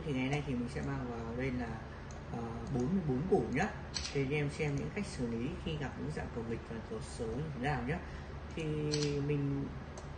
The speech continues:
nếu như anh em là người, một người chơi thông tháo và một người chơi tỉnh, tỉnh táo ở trên cái bộ môn, à,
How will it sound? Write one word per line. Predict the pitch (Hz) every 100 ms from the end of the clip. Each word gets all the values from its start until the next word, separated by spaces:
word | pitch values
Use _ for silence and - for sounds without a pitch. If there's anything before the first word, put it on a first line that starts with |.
| - - - - - - - - - - -
nếu | 143 143
như | 214
anh | 214
em | 208 190
là | 147 139
người, | 131 127
một | 120 120
người | 131 123 170
chơi | 160
thông | 165
tháo | 147 120 127 156 - - - - - -
và | - - 117 117
một | 120
người | 123 123
chơi | 151
tỉnh, | 147 135 107 - - -
tỉnh | 139
táo | 113 113 117 156 - -
ở | - 156 -
trên | 147 127
cái | 143
bộ |
môn, | 127 135 131 127 123
à, | 123 123